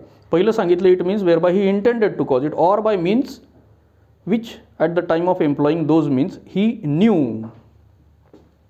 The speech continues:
ज्यावेळी ती act करत होता तो, त्यावेळी त्याला माहीत होतं, ज्यावेळी ती act करत होता त्यावेळी त्याला माहीत होतं की he knew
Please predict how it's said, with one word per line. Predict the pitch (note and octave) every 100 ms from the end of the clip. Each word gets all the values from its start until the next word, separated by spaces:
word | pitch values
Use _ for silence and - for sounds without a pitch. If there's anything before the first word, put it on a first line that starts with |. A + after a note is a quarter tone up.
| _ _ _ _ _ _ -
ज्यावेळी | C3 C#3+
ती | D3
act | D#3+ D#3+
करत | C#3+ A#2+ C3+ -
होता | A2 D3 C#3+
तो, | A2+ B2+ -
त्यावेळी | B2+ B2 B2 B2+ F#3+
त्याला | F#3 A#2
माहीत | A2+ A2+ A2+
होतं, | A#2 - - - -
ज्यावेळी | C3 B2+ B2 B2+
ती | C3
act | B2 -
करत | - A#2 A#2
होता | A#2 A2 E3 E3+
त्यावेळी | B2 A#2+ A#2+ F3+
त्याला | - A#2
माहीत | A#2 A2+ G#2
होतं | A2+ G#2+ D3+ B3+ - - - - - -
की | G3 C#4+ - D#3
he | G#3+
knew | E3+ G3 A3 - -